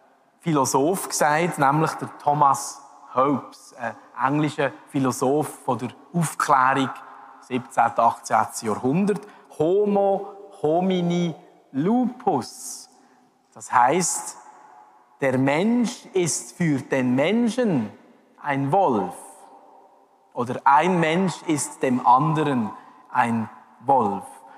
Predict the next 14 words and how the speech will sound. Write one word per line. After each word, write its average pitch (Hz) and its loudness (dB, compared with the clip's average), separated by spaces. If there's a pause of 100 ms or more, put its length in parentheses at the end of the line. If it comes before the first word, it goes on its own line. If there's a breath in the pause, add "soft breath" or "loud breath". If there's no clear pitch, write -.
(520 loud breath)
Der 147 0 (300)
Thomas 160 2
Hobbes 170 0
ist - -4
davon 156 0
ausgegangen, 180 2
dass 143 -2
der 131 -4
Mensch 131 0
eigentlich 143 2 (520)
zuerst 147 -2 (100)
in 131 -4
erster 143 -4
Linie 123 0